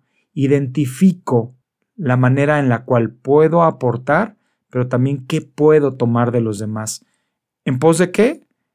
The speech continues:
En pos de que las cosas, eh, se cumplan de acuerdo a un tiempo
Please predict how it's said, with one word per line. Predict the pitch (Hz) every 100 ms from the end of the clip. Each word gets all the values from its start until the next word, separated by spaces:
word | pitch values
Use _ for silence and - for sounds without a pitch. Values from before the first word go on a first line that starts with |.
| _ _
En | 127
pos | 127 147 147
de | 165
que | -
las | 117 110
cosas, | - 135 131 160 - - _ _ _ _
eh, | 127 117 113
se | 110 -
cumplan | 127 160 170 156 143 156 226 - _ _ -
de | 123
acuerdo | 123 127 120
a | 120
un | 131
tiempo | 131 196 202 208 311 -